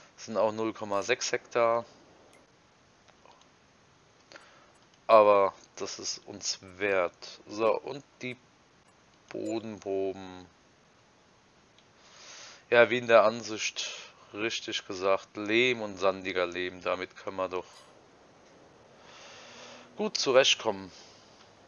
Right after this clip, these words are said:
Was müssen wir mit der machen? Ist die eigentlich, die liegt nur brach.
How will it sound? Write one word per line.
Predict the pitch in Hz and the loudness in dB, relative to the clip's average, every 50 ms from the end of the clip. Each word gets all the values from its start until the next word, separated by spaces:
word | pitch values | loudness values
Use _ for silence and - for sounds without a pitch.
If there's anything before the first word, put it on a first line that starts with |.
| - - - - - - - - - - - - - - - - - - - - - - - - - - - - - - - - - - - - - - - _ _ - | -20 -20 -20 -20 -20 -20 -20 -20 -20 -20 -20 -20 -20 -20 -20 -20 -20 -20 -20 -20 -20 -20 -20 -20 -20 -20 -20 -20 -20 -20 -20 -20 -20 -20 -20 -20 -20 -20 -20 _ _ -12
Was | 110 - | -10 -8
müssen | 107 104 92 - 110 | -8 -8 -8 -8 -6
wir | 101 92 | -6 -6
mit | 92 90 - | -8 -8 -4
der | 95 98 92 98 92 | -2 -2 -2 -2 -2
machen? | 92 92 90 95 95 - 165 170 175 175 175 - | -2 -2 -2 -2 -2 -4 -8 -12 -14 -14 -14 -14
Ist | - - - - - | -12 -12 -12 -12 -10
die | 104 - | -8 -4
eigentlich, | - - 101 101 104 104 107 101 98 101 98 - - - - | -2 0 0 0 -2 -4 -8 -12 -12 -10 -8 -8 -8 -10 -12
die | - 110 | -14 -14
liegt | 98 98 - - - - | -14 -16 -16 -18 -16 -10
nur | 104 98 95 | -8 -8 -8
brach. | - - - - 98 113 147 196 - | -8 -2 2 4 4 4 4 2 -4